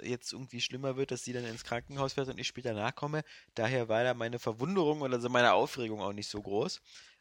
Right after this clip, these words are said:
Ähm, und das hat ja auch alles, äh, alles gut geklappt und der, der Kleine ist ja auch schon wieder, äh, gesund und munter zu Hause. War halt da, ähm, jetzt drei, vier Tage im Krankenhaus und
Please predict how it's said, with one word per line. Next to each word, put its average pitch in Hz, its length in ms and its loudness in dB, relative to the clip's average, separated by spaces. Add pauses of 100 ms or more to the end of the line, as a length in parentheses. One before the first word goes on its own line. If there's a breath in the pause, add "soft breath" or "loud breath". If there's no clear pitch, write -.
Ähm, 113 680 4
und 120 180 -8
das 120 120 -4
hat 131 120 -2
ja 123 80 0
auch 110 80 0
alles, - 440 -4
äh, 95 280 -2
alles 113 240 -2
gut 127 140 -12
geklappt - 400 -4
und 113 80 -8
der, 104 180 -4
der 104 160 -4
Kleine 113 240 -8
ist - 140 -8
ja 107 100 0
auch 110 100 -2
schon 107 220 -8
wieder, 107 400 -2
äh, 104 160 -6
gesund 117 320 -8
und 101 100 -10
munter 117 280 -4
zu 113 180 -8
Hause. 127 360 0 (380 loud breath)
War 113 140 -6
halt 113 180 -6
da, 104 200 -4
ähm, 107 240 -8
jetzt 104 220 -12
drei, 110 180 -4
vier 117 140 -8
Tage 107 320 -2
im 113 120 -10
Krankenhaus 123 680 -8
und 117 280 -14